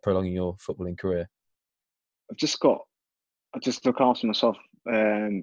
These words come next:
Speaker 2: you know, you just gotta look after yourself. You got, you gotta keep yourself fit, um, and you gotta do the things that, you know,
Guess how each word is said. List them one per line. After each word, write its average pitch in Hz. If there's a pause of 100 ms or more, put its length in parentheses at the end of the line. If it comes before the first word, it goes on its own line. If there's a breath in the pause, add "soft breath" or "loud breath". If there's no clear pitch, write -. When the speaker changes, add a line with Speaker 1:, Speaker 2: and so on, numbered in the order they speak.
Speaker 2:
you 113
know, 101
you 101
just 113
gotta 110
look 104
after -
yourself. 98
You 107
got, 104
you 110
gotta 110
keep 98
yourself 101 (120)
fit, 107 (260)
um, 101 (680 loud breath)
and 113
you 123
gotta 123
do 127
the 120
things 117
that, 120 (260)
you 131
know, 113